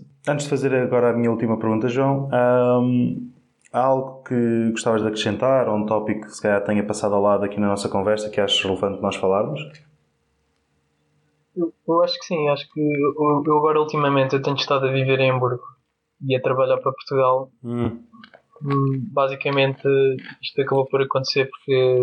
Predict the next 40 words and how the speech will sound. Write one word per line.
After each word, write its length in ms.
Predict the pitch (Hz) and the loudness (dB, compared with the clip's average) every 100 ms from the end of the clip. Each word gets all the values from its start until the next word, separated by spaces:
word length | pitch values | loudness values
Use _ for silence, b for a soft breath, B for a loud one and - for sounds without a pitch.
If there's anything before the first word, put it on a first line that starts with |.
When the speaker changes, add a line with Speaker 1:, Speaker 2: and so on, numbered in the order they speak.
| 123 131 139 | 2 0 0
Speaker 2:
a 60 | 127 | 2
minha 120 | 127 | 2
namorada 360 | 127 127 123 123 | 2 2 2 2
veio 220 | 127 123 _ | 0 -2 _
trabalhar 280 | 135 123 123 | 0 2 0
aqui 180 | 127 127 | -4 -4
para 80 | |
uma 80 | 123 | -4
startup 360 | - 120 120 117 | -2 -4 -4 -4
na 60 | 123 | -2
Alemanha, 360 | 120 123 123 135 _ _ _ _ _ _ _ _ - | 0 -2 -4 -12 _ _ _ _ _ _ _ _ -6
mas 360 | 135 135 131 | 0 0 0
também 240 | - 139 135 | 0 2 4
houve 140 | 135 | 4
aqui 180 | 135 139 | 0 -2
uma 120 | 135 | -4
certa 280 | 131 135 143 | -2 -4 -4
motivação 800 | 135 135 135 131 - 131 127 131 | -6 -4 -4 -4 0 0 0 -2
da 100 | 131 | -2
minha 220 | 135 131 | -2 -2
parte 500 | 135 131 127 - - - | 0 0 -2 -10 -8 -2
para 240 | 135 127 | 0 0
testar 320 | - - 127 | -2 -2 0
esta 320 | 127 - 127 | 0 -2 -6
vida 340 | 123 123 123 120 | -4 0 2 0
dos 140 | 120 | 0
chamados 380 | - 123 123 123 | -2 0 0 -2
digital 440 | 120 123 120 127 | -10 -8 -4 -4
nómadas, 460 | 127 120 120 123 131 - _ _ _ _ _ _ _ _ - | 0 0 -2 -6 -10 -18 _ _ _ _ _ _ _ _ -2
que 80 | 127 | 2
é 60 | |
um, 480 | 127 131 131 131 127 127 - | 2 2 0 -2 -6 -6 -2
que 100 | 131 | 0
é 60 | |
um 60 | 127 | 0
fenómeno 280 | 135 127 127 | 0 -2 0
que 60 | |
acontece 420 | 127 135 131 123 | -2 0 0 0
agora 300 | 127 127 127 | 2 2 2
muito 260 | 127 127 | 0 -4